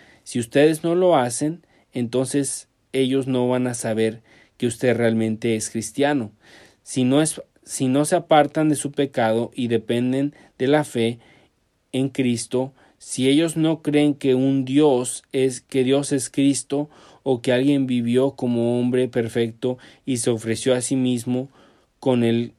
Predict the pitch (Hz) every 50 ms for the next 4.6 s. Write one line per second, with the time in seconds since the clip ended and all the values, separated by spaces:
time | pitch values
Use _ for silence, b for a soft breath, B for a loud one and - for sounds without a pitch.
0 | _ _ _ _ _ - _ _ _ - 135 127 120 117 120 117 113 113 113 113
1 | 117 - 131 120 117 113 110 110 113 - 131 - 139 143 - - - - 135 127
2 | 123 120 117 117 117 113 - - 120 117 - 117 113 - - 120 110 - - 131
3 | 131 123 - 139 127 - 151 131 120 117 117 117 113 123 131 135 - 151 143 131
4 | 117 - 123 113 - - 123 113 113 113 127 131